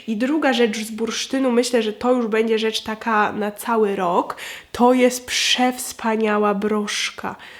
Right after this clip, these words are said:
Zobaczcie, jaka ona jest minimalistyczna.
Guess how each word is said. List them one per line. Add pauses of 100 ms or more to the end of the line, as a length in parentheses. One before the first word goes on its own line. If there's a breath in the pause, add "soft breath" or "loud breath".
(140 loud breath)
Zobaczcie,
jaka
ona
jest
minimalistyczna.